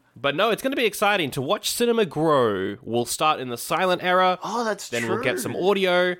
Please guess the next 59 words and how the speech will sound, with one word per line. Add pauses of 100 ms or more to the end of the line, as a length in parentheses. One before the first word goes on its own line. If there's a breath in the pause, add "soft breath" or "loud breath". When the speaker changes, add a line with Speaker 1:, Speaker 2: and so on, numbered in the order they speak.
(140)
Speaker 1:
and
then
we're
gonna
be
getting
some
color
later
on.
It's
gonna
be
great. (200)
Speaker 2:
Can't
wait
for
sound.
Can't
wait
for
audio.
Speaker 1:
You
can't
wait
for
audio.
Oh
yeah,
how
are
the
silent
films
gonna
work?
I
wonder
if
they've
got,
like,
a
pre-recorded
soundtrack,
or
if
we're
gonna
have
to
find
a
fan-made
soundtrack
for
the
silent
movies.